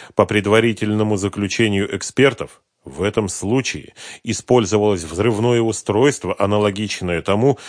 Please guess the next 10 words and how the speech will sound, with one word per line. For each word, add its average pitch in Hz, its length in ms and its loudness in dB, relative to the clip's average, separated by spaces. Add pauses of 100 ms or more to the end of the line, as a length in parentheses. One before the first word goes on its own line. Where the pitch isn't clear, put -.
(100)
которое 113 480 4
применено 107 760 2 (500)
в - 120 -14
покушении 113 600 2
на 107 140 4
лидера 104 400 2
оппозиции». 98 680 -2 (3000)
Все - 360 -8
ошеломлённо 87 760 -6
молчали. 92 640 -12